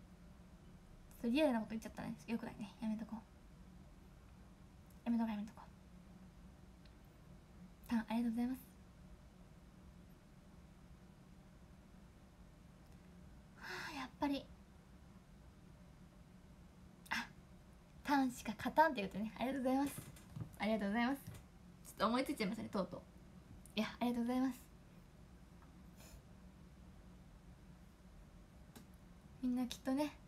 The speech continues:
今、拍手喝采だと思います。ありがとうございます。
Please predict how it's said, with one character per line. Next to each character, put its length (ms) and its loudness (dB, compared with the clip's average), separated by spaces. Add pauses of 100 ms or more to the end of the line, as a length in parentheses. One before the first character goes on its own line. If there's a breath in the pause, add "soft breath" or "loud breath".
(300)
今、 180 6 (600)
拍 340 -2
手 120 8
喝 280 2
采 140 10
だ 80 6
と 80 4
思 140 6
い 20 4
ま 140 6
す。 100 -8
あ 60 8
り 80 8
が 0 -
と 60 8
う 20 8
ご 80 6
ざ 60 10
い 20 8
ま 120 6
す。 80 -2